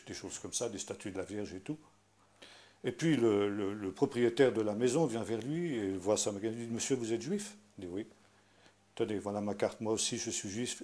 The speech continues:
est-ce que vous pouvez venir me voir ce soir ? » Alors intrigué, notre homme se rend à l'adresse qui était sur la carte.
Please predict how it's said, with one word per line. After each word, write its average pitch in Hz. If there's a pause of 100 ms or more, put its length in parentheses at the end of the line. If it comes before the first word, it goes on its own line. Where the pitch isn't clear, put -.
est-ce 120
que 127
vous 107
pouvez 110
venir 104
me 98
voir 87
ce -
soir ? » - (1600)
Alors 101
intrigué, 120
notre 104
homme 101 (300)
se -
rend 98
à 98
l'adresse 101
qui 92
était 90
sur -
la 123
carte. -